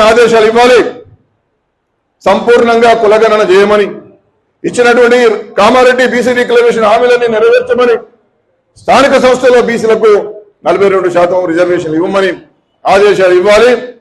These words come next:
అది మీరు నెరవేర్చుకోవాలనేటువంటి విషయాన్ని మీకు సవినయంగా మనవి చేస్తూ,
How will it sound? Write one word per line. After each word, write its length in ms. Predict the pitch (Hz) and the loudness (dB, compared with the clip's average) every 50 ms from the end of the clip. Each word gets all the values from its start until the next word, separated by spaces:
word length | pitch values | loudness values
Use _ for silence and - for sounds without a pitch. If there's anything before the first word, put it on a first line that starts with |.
| _ _ - | _ _ -4
అది 100 | 170 190 185 | -4 -2 -4
మీరు 140 | 185 175 165 143 | -4 -4 -4 -2
నెరవేర్చుకోవాలనేటువంటి 920 | 165 185 202 220 226 - 208 - 208 202 190 190 190 185 180 180 180 170 165 160 | -2 0 2 0 0 0 -2 -2 0 0 2 2 0 -2 -2 -4 -4 -4 -4 -4
విషయాన్ని 260 | 160 170 180 175 175 165 | -4 -2 -2 -2 -2 -4
మీకు 140 | 160 160 160 151 143 | -6 -8 -8 -8 -6
సవినయంగా 400 | 147 160 175 180 175 175 175 165 156 147 | -6 -6 -4 -6 -4 -4 -4 -4 -4 -4
మనవి 220 | 160 175 190 190 208 | -4 -4 -2 -2 -2
చేస్తూ, 240 | 202 - - 466 | -4 -2 -2 -4